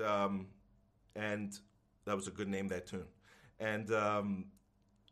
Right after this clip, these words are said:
I find that working with a student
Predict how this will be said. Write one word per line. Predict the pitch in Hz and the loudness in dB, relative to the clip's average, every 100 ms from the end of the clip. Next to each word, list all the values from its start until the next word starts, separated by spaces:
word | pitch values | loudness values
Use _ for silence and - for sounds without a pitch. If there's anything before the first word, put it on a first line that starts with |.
| _ _ - _ _ _ _ _ _ _ _ _ - | _ _ -20 _ _ _ _ _ _ _ _ _ -2
I | 117 | 0
find | 127 - 160 170 139 | 0 2 4 4 4
that | 123 113 - - _ _ _ _ _ _ _ _ _ _ - | 4 4 -6 -20 _ _ _ _ _ _ _ _ _ _ -12
working | 107 120 165 185 175 143 | -2 4 4 4 0 2
with | 117 | 2
a | 107 | 2
student | - - 151 117 98 | -2 -4 -4 -2 -4